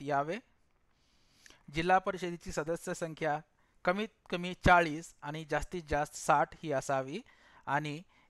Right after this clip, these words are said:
एक स्तरीय मतदारसंघातून प्रत्यक्ष निवडणुकीद्वारे हे सदस्य निवडले जावेत.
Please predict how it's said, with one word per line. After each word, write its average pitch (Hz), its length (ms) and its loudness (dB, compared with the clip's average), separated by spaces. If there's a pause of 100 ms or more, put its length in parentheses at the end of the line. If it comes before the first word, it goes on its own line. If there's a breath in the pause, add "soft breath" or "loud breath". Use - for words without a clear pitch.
एक 160 220 -2
स्तरीय 196 560 0
मतदारसंघातून 160 1040 0
प्रत्यक्ष 180 520 -8
निवडणुकीद्वारे 160 880 -2
हे 151 160 -4
सदस्य 147 460 -4 (340 soft breath)
निवडले 151 380 0
जावेत. 139 340 0